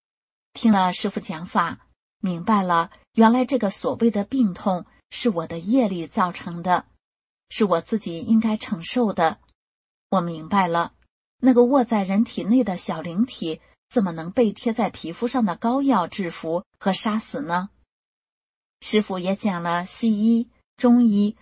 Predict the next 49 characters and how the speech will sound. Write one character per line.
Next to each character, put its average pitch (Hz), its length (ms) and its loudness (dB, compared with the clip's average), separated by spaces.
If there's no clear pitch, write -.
和 180 140 -4
气 196 260 -2
功 226 180 4
治 226 160 0
病 226 300 0
是 - 160 -6
怎 170 160 -8
么 156 80 -10
一 175 140 -6
回 160 240 -6
事， - 360 -4
告 185 200 -2
诉 185 220 -8
我 170 140 -2
们 170 300 -6
修 214 240 2
大 208 240 -2
法， 165 380 0
师 - 260 -4
父 262 140 2
如 175 260 -4
何 185 300 -4
给 165 180 -4
弟 202 180 -2
子 170 220 -8
消 214 300 -2
业 220 180 2
的 180 120 -6
法 170 300 -8
理， 180 280 -4
讲 165 260 -6
得 175 260 -4
再 233 360 -2
明 170 200 -4
白 175 140 -4
不 165 180 -10
过 185 280 0
了。 170 240 -2
我 180 180 0
懂 180 200 -2
得 170 180 -8
了 175 340 0
一 175 160 -6
切 - 260 -4
病、 180 420 -4
一 185 160 -4
切 233 220 0
痛 208 280 0
苦 165 320 -4